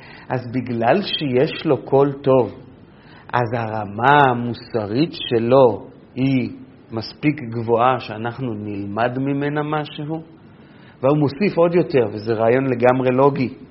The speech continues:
הוא אומר, "אדרבה, כיוון שהוא כזה, שיש לו כישרון בדבר מסוים, שהוא בשבילו היה צריך הרבה פעמים להחצין את עצמו, תחרותי, ככל שאתה יותר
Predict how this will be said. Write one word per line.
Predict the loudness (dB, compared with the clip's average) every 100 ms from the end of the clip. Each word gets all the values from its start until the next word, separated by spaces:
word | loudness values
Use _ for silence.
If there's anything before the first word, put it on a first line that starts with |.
| -20 -20 -20 -20 -12
הוא | -2
אומר, | 2
"אדרבה, | 2 4 4 4 2 0 -2 -10 -18 -10
כיוון | -2 0 0 -2 0 2 0
שהוא | -4 -4 -2 -2 -4
כזה, | -6 -4 0 4 6 4 -2 -20 -20 -20 -20
שיש | -10 -2 0 0
לו | -2
כישרון | -4 -2 0 2 0 2
בדבר | 2 4 4 4 2
מסוים, | -2 0 4 4 4 -2
שהוא | -12 -10 -8
בשבילו | -8 -10 -6 2 6 6
היה | 6 2
צריך | 0 -2 -2 -10 -20 -16 -4
הרבה | -4 2 2
פעמים | 2 2 2 2
להחצין | 2 0 -10 -4 -4 -2
את |
עצמו, | -6 -8 -8 -8 -8 -14 -20 -18 -12 -6
תחרותי, | -2 -2 -2 -4 -4 -6 -8 -20 -20 -20 -20 -20 -20 -6
ככל | -2 2 2 2
שאתה | 0 2 2
יותר | 2 2 0